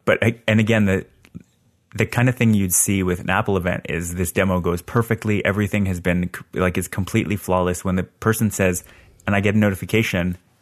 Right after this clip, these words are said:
it's, like, already started popping up. It's, like, perfectly timed down to the millisecond, whereas the Google guy is, like,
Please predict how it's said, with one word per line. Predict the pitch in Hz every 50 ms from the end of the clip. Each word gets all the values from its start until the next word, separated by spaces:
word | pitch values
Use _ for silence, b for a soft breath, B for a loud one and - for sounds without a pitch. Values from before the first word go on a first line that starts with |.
| _ -
it's, | 101 - -
like, | 107 92 85 - - - _ _ _ - -
already | 98 98 101 101 101 101 101 95
started | - - - 87 87 92 92 -
popping | - - 90 - 95 90 87
up. | 101 131 - - - b b b b b b b b b -
It's, | 101 -
like, | 92 92 87 -
perfectly | - - 131 127 123 - 120 110 - 110 104
timed | 90 - - 104 95 92 92 85
down | 95 92 92 95
to | - 98
the | 92 90
millisecond, | 92 95 98 92 - - 87 - - 87
whereas | 85 87 90 92 87 85 - B B B B -
the | 92
Google | 90 104 98 95 104
guy | 92 98 95 90
is, | 90 90 87
like, | 92 87 87 -